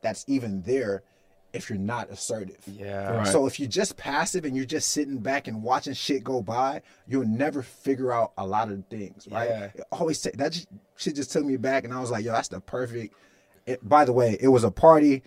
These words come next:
Speaker 1: It was lit. It was, like, this underground party that
Speaker 2: I wanna say it's Drake's spot.
Speaker 1: It was called Frings.
Speaker 2: Frings. That's Drake's
Speaker 1: Yeah,
Speaker 2: spot.
Speaker 1: it was
Speaker 2: It's called
Speaker 1: called
Speaker 2: Frings.
Speaker 1: Frings.
Speaker 2: Yep.
Speaker 1: It was called Frings.
Speaker 2: Called
Speaker 1: It was lit.
Speaker 2: Frings.
Speaker 1: But yeah, that, that
Speaker 2: I
Speaker 1: shit
Speaker 2: think
Speaker 1: just
Speaker 2: I,
Speaker 1: took me
Speaker 2: I,
Speaker 1: back,
Speaker 2: I,
Speaker 1: man.
Speaker 2: I think assertive people aren't afraid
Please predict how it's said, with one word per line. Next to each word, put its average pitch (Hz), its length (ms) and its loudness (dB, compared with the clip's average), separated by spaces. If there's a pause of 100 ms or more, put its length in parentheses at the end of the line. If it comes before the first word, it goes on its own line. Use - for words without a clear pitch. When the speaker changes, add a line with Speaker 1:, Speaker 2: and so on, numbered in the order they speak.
(240)
Speaker 1:
It 131 100 -4
was 110 200 0
lit. 147 240 8
It 143 40 6
was, 131 120 8
like, 127 140 6
this 113 140 -4
underground 131 500 2
party 127 340 2
that 107 300 -6 (460)
Speaker 2:
I 117 140 -4
wanna 160 320 -2
say 151 280 -6
it's 117 240 -10
Drake's 131 380 -10
spot. 101 440 -8 (500)
Speaker 1:
It 123 60 2
was 123 140 2
called 123 260 4
Frings. 131 560 -2
Speaker 2:
Frings. 147 340 -4
That's 117 160 -4
Drake's 156 260 2
Speaker 1:
Yeah, 120 40 2
Speaker 2:
spot. 107 120 0
Speaker 1:
it 95 100 -6
was - 60 -12
Speaker 2:
It's - 60 -8
called 117 200 2
Speaker 1:
called 156 140 -2
Speaker 2:
Frings. 117 100 -2
Speaker 1:
Frings. 101 200 -8
Speaker 2:
Yep. 113 120 -6
Speaker 1:
It 135 40 0
was 107 100 -8
called 107 200 -4
Frings. 107 160 -10
Speaker 2:
Called 113 220 0
Speaker 1:
It 101 40 -4
was 117 120 0
lit. 113 60 -2
Speaker 2:
Frings. 107 180 -14 (340)
Speaker 1:
But 120 300 6
yeah, 123 240 2
that, 104 160 -4
that 120 220 -6 (460)
Speaker 2:
I - 60 -2
Speaker 1:
shit 175 60 0
Speaker 2:
think 214 160 0
Speaker 1:
just 120 100 -2
Speaker 2:
I, 147 60 10
Speaker 1:
took 135 100 4
me 127 80 0
Speaker 2:
I, 156 100 8
Speaker 1:
back, - 140 2
Speaker 2:
I, 160 80 8
Speaker 1:
man. 110 100 -2
Speaker 2:
I 143 80 6
think 170 200 -4
assertive 139 440 2
people 147 400 -6
aren't 117 200 -4
afraid 104 480 -8